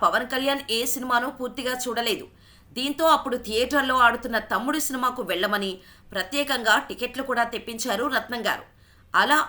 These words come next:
ఆ సినిమాకు వెళ్ళిన సూర్య, "అవును, మీరు చెప్పింది నిజమే, ఈ సినిమాకి ఈ హీరో అయితేనే కరెక్ట్" అని అన్నారు. ఇక బద్రీ షూటింగ్ జరుగుతుండగా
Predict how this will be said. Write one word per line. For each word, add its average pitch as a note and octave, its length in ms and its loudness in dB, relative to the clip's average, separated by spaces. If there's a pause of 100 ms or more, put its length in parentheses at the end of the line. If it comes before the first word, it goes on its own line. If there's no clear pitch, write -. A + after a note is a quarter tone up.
ఆ A3+ 140 6
సినిమాకు A#3 460 -2
వెళ్ళిన G3+ 300 -2
సూర్య, F3+ 560 -2 (400)
"అవును, B3 340 0 (380)
మీరు A3+ 220 -2
చెప్పింది B3+ 460 -4
నిజమే, G#3 440 -4 (280)
ఈ G#3 140 -2
సినిమాకి A#3 460 2
ఈ A#3+ 220 -2
హీరో C4 300 0
అయితేనే A#3 420 0
కరెక్ట్" C#4+ 400 -2
అని C4+ 200 -2
అన్నారు. A3 380 0 (520)
ఇక - 160 2
బద్రీ G3+ 400 2
షూటింగ్ D4 380 -2
జరుగుతుండగా G#3 760 0